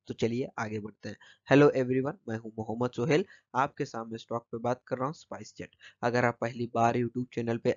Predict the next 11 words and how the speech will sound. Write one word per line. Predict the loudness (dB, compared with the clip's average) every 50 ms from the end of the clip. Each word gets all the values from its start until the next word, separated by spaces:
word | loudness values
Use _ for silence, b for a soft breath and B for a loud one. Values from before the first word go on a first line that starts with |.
| 2
आए | 2 2 4 4
हैं | 2 0 -2
तो | -4 -4 -4
YouTube | -2 -2 -2 0 0 -2 -2 -2 -4
चैनल | -4 -2 -2 -4 -4
को | -6 -10 -12
सब्सक्राइब | -12 -14 -16 -12 -10 -8 -8 -8 -8 -10 _
करिए। | -14 -14 -14 -16 -20 _ _ _ _ _ _ _ _ _ _ _ _ _ _ _ _ _ _ _ _ _ _ _ _ _ _ _ _ _ _ _ _ b b b b b b b b b b -20
SpiceJet | -18 6 12 12 12 12 12 12 10 6 6 4
लिमिटेड | 2 0 0 0 0 0 -2 -2
का | -4